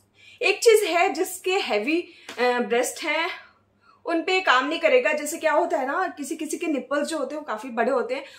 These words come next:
और वो जो कलर होता है ना, brown color, वो काफ़ी जो बड़ा होता है ना, उनके लिए actually सही नहीं है, because वो पूरा cover नहीं होता है। जिनके वो छोटे हैं तो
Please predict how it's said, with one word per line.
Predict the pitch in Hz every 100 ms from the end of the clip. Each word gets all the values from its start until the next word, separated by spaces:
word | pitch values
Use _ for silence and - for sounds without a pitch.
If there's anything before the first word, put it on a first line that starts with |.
| - -
और | 269 294
वो | 339
जो | 349
कलर | 370 269 269 320
होता | 311 277
है |
ना, | 302
brown | 349 226 220 269
color, | 269 254 302 - _ _ _ - -
वो | 339
काफ़ी | 320 269 381
जो | 392
बड़ा | 294 285 330
होता | 311 294
है | 294
ना, | 349
उनके | - 311 359
लिए | 359
actually | 339 - 311 370
सही | 370 302 233 330 320 -
नहीं | 240 240 302
है, | 330 285
because | 320 262 285 294
वो | 339
पूरा | 320 302
cover | 311 277 247 262
नहीं | 320
होता | 262 208
है। | 196 311 - - - -
जिनके | 254 320 349
वो | 381
छोटे | 415 349 247
हैं | 330 392 403 - - _ _ -
तो | 349 370 -